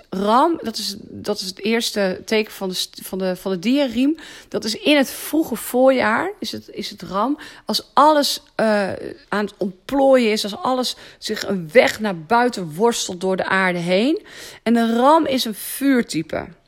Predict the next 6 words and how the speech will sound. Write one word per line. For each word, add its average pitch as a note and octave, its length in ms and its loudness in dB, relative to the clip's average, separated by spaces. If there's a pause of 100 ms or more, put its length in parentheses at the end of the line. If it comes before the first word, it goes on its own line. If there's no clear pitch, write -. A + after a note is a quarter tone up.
(540)
Andere D#4+ 280 4
vuurtypes C#4 560 -2
zijn G#3 240 0
leeuw A#3 260 2
en F#3+ 160 -4
boogschutter. - 800 -4